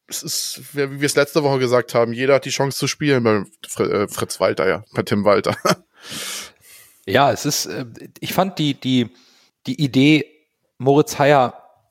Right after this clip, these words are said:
Speaker 2: reinzubringen, aufgrund eben dieser Variabilität, die Sven Michel vorne im Paderborner Angriff reinbringt, sehr interessant, weil ich glaube, das hatte schon was damit zu tun. Äh, Michel, äh, ist nicht der klassische Mittelstürmer, der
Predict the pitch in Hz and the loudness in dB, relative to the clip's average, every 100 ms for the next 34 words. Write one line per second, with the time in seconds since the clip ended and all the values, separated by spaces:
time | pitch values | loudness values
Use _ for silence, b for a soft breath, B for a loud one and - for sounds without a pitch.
0 | _ _ 101 107 131 - 120 107 113 110 | _ _ -2 0 0 -6 -4 0 0 -2
1 | - 120 - 127 147 - 120 107 101 110 | -4 -4 0 -2 -2 -4 -6 -6 -10 -8
2 | 104 110 104 B B B B B - 104 | 2 2 2 B B B B B -14 -4
3 | 117 123 117 113 - 139 127 - 104 120 | -2 0 0 -2 0 2 2 -2 -4 -4
4 | - 123 123 127 120 101 - 101 87 98 | -2 -2 -2 0 0 0 -2 -4 -4 -6
5 | 110 110 101 98 101 98 104 98 - 92 | 0 0 0 0 0 -2 -4 -6 -4 -6
6 | 92 92 95 - - 104 101 95 - 104 | -2 -2 -2 -10 -4 -2 -2 -4 -8 -8
7 | - 101 95 107 98 - 113 113 - - | -2 -2 0 -2 -2 2 2 2 -2 -4
8 | 123 120 - 123 120 117 - 120 113 - | -4 -2 0 0 0 -2 0 -2 -2 -4
9 | 123 - 160 101 B B B B B B | -10 0 0 0 B B B B B B
10 | B B B 127 117 135 - 139 127 123 | B B B 0 2 2 2 2 2 -2
11 | 107 - 127 143 - 123 - 139 - 131 | -6 -6 -6 -6 -2 -4 -2 -4 -2 0
12 | 143 160 - 147 151 135 120 | 0 0 0 0 2 4 2